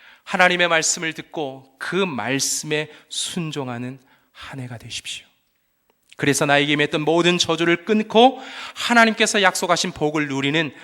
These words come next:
한 해가 되시기를 주님의 이름으로 축복합니다. 가정마다 건강하고 사업마다 번창하고 진학과 취업의 문이 열리고 결혼과 출산의 문이 열리기를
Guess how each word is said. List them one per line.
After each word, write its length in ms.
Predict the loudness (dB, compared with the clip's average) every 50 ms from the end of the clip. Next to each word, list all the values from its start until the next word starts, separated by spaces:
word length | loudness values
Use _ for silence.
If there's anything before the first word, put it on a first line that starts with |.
| -20 -20 -16
한 260 | -12 -6 -2 -2 0
해가 180 | 0 0 0
되시기를 600 | 0 0 0 -2 -2 -2 -4 -4 -4 -6 -6 -8 -14 -20 -20 _
주님의 500 | -6 -6 -4 -2 -2 -2 -2 -4 -4 -6
이름으로 240 | -8 -10 -12 -14 -10
축복합니다. 1000 | -8 -8 -8 -8 -8 -10 -10 -12 -14 -16 -16 -16 -16 -16 -16 -20 -20 -20 -20 _ _ _ _ _ _ _ _ _ _ _ _ _ _ _ _ _ _ _ -10
가정마다 580 | -6 -4 -2 0 0 2 2 2 2 2 2
건강하고 760 | 0 -2 -2 0 0 2 2 2 0 0 0 0 -2 -2 -6 -12 -20 -20 -20 -14
사업마다 560 | -12 -4 0 2 2 4 2 0 -2 -4 -4
번창하고 840 | -6 -6 -8 -8 -6 -6 -6 -8 -8 -10 -12 -14 -18 -18 -20 -20 -20 -20 _ _ _ _ _ _ _ _ _ _ _
진학과 540 | -8 -4 -2 0 0 0 0 0 -2 -2 -2
취업의 480 | 0 0 0 0 0 0 0 0 0 -2
문이 240 | -4 -6 -6 -4
열리고 680 | -2 -2 -2 -4 -4 -2 -2 -2 -2 -4 -8 -20 _ _ _ -20 _ _ _
결혼과 680 | -10 -8 -8 -6 -6 -6 -6 -6 -6 -8 -10 -10 -12 -18 _ _ _ _ _
출산의 640 | -12 -6 -4 -2 -2 -2 -2 -2 -2 -2 -2 -2
문이 280 | -4 -4 -4 -4 -4 -4
열리기를 680 | -4 -6 -6 -8 -8 -8 -6 -4 -4 -4 -6 -10 -18